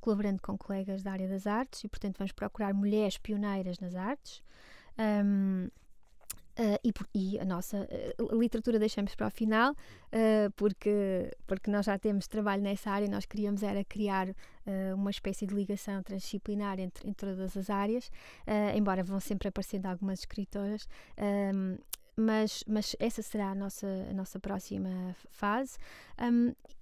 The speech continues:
e, no fundo, esperemos que, mesmo que formalmente não hajam, e contudo elas movem-se todos os anos na reitoria da Universidade de Porto, que, que possa haver pelo menos a vontade de ir pensando e de ir revisitando, hum, e talvez a nossa,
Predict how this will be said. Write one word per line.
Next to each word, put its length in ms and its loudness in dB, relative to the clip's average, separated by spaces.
e, 60 6
no 80 6
fundo, 220 0
esperemos 500 4
que, 220 2
mesmo 280 6
que 120 -6
formalmente 800 2
não 180 2
hajam, 320 0
e 60 0
contudo 320 -2
elas 240 0
movem-se 560 -2
todos 240 -4
os 100 -2
anos 260 0
na 140 -2
reitoria 400 -2
da 60 -4
Universidade 380 -4
de 40 -20
Porto, 340 -4
que, 160 -4
que 120 -10
possa 440 2
haver 420 4
pelo 260 0
menos 280 4
a 80 0
vontade 560 -2
de 100 2
ir 80 2
pensando 540 -2
e 60 0
de 80 -2
ir 60 -4
revisitando, 800 -2
hum, 260 2
e 260 4
talvez 600 2
a 80 -2
nossa, 420 0